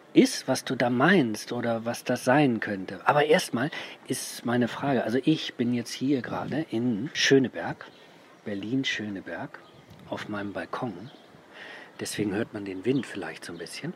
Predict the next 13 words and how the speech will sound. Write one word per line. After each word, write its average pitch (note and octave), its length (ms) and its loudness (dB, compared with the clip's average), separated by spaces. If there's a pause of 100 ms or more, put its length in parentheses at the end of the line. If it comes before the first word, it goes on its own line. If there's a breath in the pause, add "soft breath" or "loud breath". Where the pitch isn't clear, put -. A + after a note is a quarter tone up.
Und B2 320 4 (180)
du A3 280 8
bist, E3 760 4
das - 360 2
wäre A#2 220 0
meine G#2+ 260 0
erste C3 380 0 (400)
<laughs> - 420 -2
Frage, - 560 -6 (1000 loud breath)
wo C#3 100 2
bist C3+ 300 4
du, D3 240 8
ne? F#2+ 240 -8